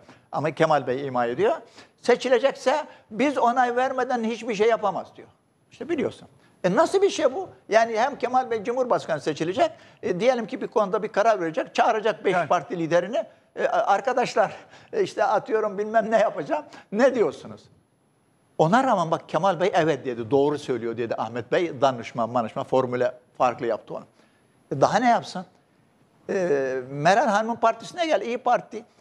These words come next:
Speaker 1: E, İYİ Parti, İYİ Parti yapan, e, Kemal Bey'dir.
Speaker 2: Evet,
Speaker 1: Kimse
Speaker 2: evet.
Speaker 1: kusura bakmasın.
Speaker 2: On beş milletvekili verdiler
Speaker 1: Evet, Nisan
Speaker 2: grup
Speaker 1: iki bin on sekizde
Speaker 2: kursunlar diye.
Speaker 1: seçimlerinden önce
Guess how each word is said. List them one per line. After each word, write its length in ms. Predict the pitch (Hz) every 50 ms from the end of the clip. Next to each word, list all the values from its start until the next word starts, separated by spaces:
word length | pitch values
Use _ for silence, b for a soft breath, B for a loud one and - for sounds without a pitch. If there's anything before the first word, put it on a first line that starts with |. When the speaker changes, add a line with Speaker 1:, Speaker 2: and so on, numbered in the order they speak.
| b b b
Speaker 1:
E, 180 | 214 254 233
İYİ 280 | 196 - 247 233 269 349
Parti, 420 | - - 233 233 208 233 247 240
İYİ 220 | 240 240 262 302 233
Parti 340 | - 208 175 156 - 202
yapan, 340 | - 156 - 214 247 349 294 B B B B B -
e, 520 | 190 143 135 151 156 165 151 147 156 147
Kemal 380 | - - 190 208 285 359 381 370
Bey'dir. 300 | 302 285 311 339 302 - _ _ _ _ _ _ _ -
Speaker 2:
Evet, 180 | 165 175 185
Speaker 1:
Kimse 260 | 180 190 156 - 196 - -
Speaker 2:
evet. 120 | 156 151 156 190 196
Speaker 1:
kusura 160 | 202 214 247
bakmasın. 420 | 359 403 392 - 339 285 - - 147
Speaker 2:
On 200 | 190 196 196 190
beş 220 | 196 185 - -
milletvekili 600 | 190 175 190 240 240 - 240 226 - 240 240 240
verdiler 320 | 233 226 220 233 285 311 - 190 190 190
Speaker 1:
Evet, 20 |
Nisan 260 | 180 165 190 226 226
Speaker 2:
grup 40 | 233
Speaker 1:
iki 140 | 202 196 202
bin 100 | 220 214
on 100 | 226 233
sekizde 180 | 180 170 208
Speaker 2:
kursunlar 160 | 170 127 180 151
diye. 80 | 147 185
Speaker 1:
seçimlerinden 760 | 190 208 196 - - 180 180 180 175 170 160 151 170 170 196
önce 380 | 226 185 147 127 165 - -